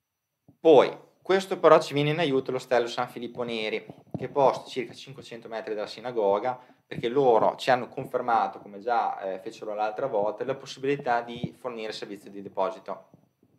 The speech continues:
Si può tranquillamente contattarli. An-, mm, noi diciamo che, ehm, il nostro, ehm, a noi ci hanno detto che sarà un euro di deposito all'ora per ogni oggetto depositato.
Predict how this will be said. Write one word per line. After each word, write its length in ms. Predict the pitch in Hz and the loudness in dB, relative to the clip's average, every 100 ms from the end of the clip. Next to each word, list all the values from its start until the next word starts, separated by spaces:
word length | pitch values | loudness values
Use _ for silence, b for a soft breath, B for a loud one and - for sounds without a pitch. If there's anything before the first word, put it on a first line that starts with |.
| _ _ - b b b | _ _ -20 b b b
Si 180 | - - | -8 -2
può 160 | - 113 | 4 4
tranquillamente 560 | 104 107 113 139 151 | 2 -4 -4 -2 -4
contattarli. 560 | 147 117 117 117 98 - b b b b | -6 -6 -4 0 0 -2 b b b b
An-, 340 | - 139 131 - | -4 -2 -4 -8
mm, 720 | 117 120 117 117 113 - 107 101 _ _ _ _ _ | -14 -14 -14 -14 -16 -18 -18 -20 _ _ _ _ _
noi 340 | 110 135 143 | -6 0 2
diciamo 520 | 143 123 135 131 139 - | 2 0 4 4 2 -4
che, 460 | 127 127 135 - | -2 2 2 0
ehm, 960 | 101 110 110 104 104 101 98 98 95 95 | 0 0 2 0 0 -4 -6 -12 -14 -16
il 80 | 98 | -16
nostro, 600 | 113 123 113 - 104 - _ _ _ - | -4 -2 -2 -4 -12 -12 _ _ _ -12
ehm, 840 | 101 90 92 92 87 87 85 85 - _ | -6 -4 -6 -10 -12 -16 -20 -20 -20 _
a 100 | 101 | -6
noi 140 | 120 | -4
ci 80 | 110 | -2
hanno 100 | 101 | -2
detto 260 | 113 120 | -4 -6
che 100 | 120 | -12
sarà 440 | 107 113 113 92 - B - _ | -6 2 2 2 -4 B -20 _
un 160 | 107 | -6
euro 300 | 135 123 101 | 0 2 0
di 100 | 98 | -4
deposito 540 | 98 104 127 117 - 135 | -10 -4 -2 -2 -4 -4
all'ora 540 | 135 110 104 117 123 123 - - | 0 2 4 4 4 0 -8 -2
per 180 | 123 | 4
ogni 200 | 110 107 | 4 2
oggetto 380 | 104 104 101 - | -2 -2 -2 -2
depositato. 880 | 95 - 92 98 87 85 - - - | -12 -20 -20 -16 -12 -12 -14 -20 -20